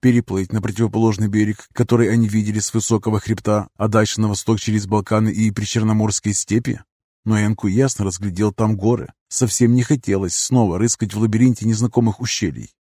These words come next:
«Пойдем на солнечную сторону, вдоль берега, а потом на восход, пока не выйдем на большую землю». Они дрейфовали недалеко от пляжа.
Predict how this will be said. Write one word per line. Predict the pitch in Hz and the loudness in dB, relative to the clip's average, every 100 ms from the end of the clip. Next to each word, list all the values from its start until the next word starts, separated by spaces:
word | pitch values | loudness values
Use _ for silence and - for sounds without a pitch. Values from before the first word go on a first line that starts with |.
| _ - | _ -2
«Пойдем | 110 117 120 143 135 | 2 4 6 6 6
на | |
солнечную | 123 131 147 139 - 131 123 | 4 4 4 4 2 2 2
сторону, | - 113 92 92 82 | 2 0 0 -4 -8
вдоль | 85 107 143 | -2 2 4
берега, | 123 113 98 90 87 - | 4 2 2 -4 -10 -4
а | 107 | 0
потом | 117 110 170 | 2 4 6
на | 156 | 6
восход, | 139 - 104 101 - - | 4 2 -2 -4 -4 -6
пока | 127 143 | 2 4
не | 131 120 | 6 6
выйдем | 143 151 117 | 6 6 2
на | 107 | 2
большую | 113 - 139 143 | 0 2 4 4
землю». | 107 110 104 101 95 _ _ _ _ _ _ _ _ _ _ _ _ - | 4 0 0 -4 -8 _ _ _ _ _ _ _ _ _ _ _ _ -2
Они | 113 110 | 2 2
дрейфовали | 101 104 101 104 107 104 | 0 -4 -2 0 0 2
недалеко | 107 110 110 117 | 0 0 2 2
от | 107 | 0
пляжа. | 85 65 - - | -2 -10 -12 -16